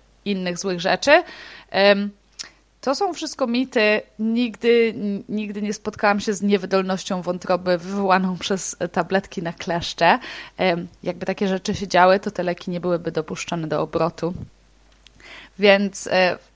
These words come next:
nie warto się bać tego i jeżeli ktoś z was ma zwierzaka, który już jest w jakiś sposób obciążony,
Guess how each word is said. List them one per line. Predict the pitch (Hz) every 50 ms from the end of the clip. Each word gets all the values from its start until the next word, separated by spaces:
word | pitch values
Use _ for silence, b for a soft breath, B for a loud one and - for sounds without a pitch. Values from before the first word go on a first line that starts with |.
| _ _ -
nie | 214 214 208
warto | 214 220 220 - - 202
się | - - 202 185 180 175 - _ _ _ _ -
bać | - 196 190 196 - - -
tego | - 175 165 - 165 170 190 240 247 B B B B B B B -
i | - 202 202 190 190 190 185 196 - _ _ _ -
jeżeli | - 208 208 196 214 208 202 220
ktoś | 214 - - 220 202 202 185 - - - - - - -
z | - 185 -
was | 185 202 190 196 - -
ma | 208 190 185 180 175 175 180 B B B B B -
zwierzaka, | 208 185 190 214 208 196 208 202 208 214 208
który | - - - 220 196 196 202 220
już | 262 294 247 -
jest | 240 208 196 -
w |
jakiś | - 196 - - -
sposób | - - 202 190 - 208 190 -
obciążony, | - 175 - - - 190 185 185 185 - 160 156 160 160 170